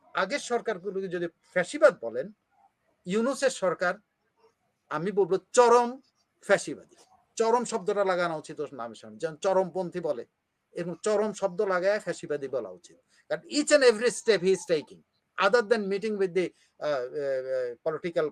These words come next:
parties, each and every stre-, step। আপনি দেখেন, আমি খুব লজ্জা লাগছে আম-, কথাটা বলতে, বদরুল ভাই, আমরা সাংবাদিক।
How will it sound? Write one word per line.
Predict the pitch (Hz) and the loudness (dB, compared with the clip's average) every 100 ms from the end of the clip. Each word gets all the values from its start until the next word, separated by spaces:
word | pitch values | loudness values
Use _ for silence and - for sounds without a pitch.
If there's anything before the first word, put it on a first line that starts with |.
| 131 | -4
parties, | 131 143 113 - - _ _ - | -4 -6 -12 -16 -20 _ _ -6
each | 269 269 | -2 2
and | 269 233 | 2 2
every | 196 170 | 0 -4
stre-, | - 135 - | -6 -14 -8
step। | - 135 - _ _ _ _ | -4 -4 -6 _ _ _ _
আপনি | - 220 | -8 0
দেখেন, | 226 208 226 185 - _ _ _ _ - | 2 4 0 -2 -10 _ _ _ _ -10
আমি | 143 208 220 - 156 - | -6 -4 -6 -10 -12 -8
খুব | 185 156 | -8 -6
লজ্জা | 147 180 147 196 | -2 -2 2 2
লাগছে | 185 170 - 165 | 2 -2 -2 -2
আম-, | 156 123 - | -4 -6 -6
কথাটা | 147 160 | -2 -2
বলতে, | 143 151 131 165 | -2 -4 -4 -6
বদরুল | 135 131 143 | -4 -6 -6
ভাই, | 139 123 | -4 -4
আমরা | 127 139 | -6 -8
সাংবাদিক। | - 147 147 107 | -10 -6 -6 -8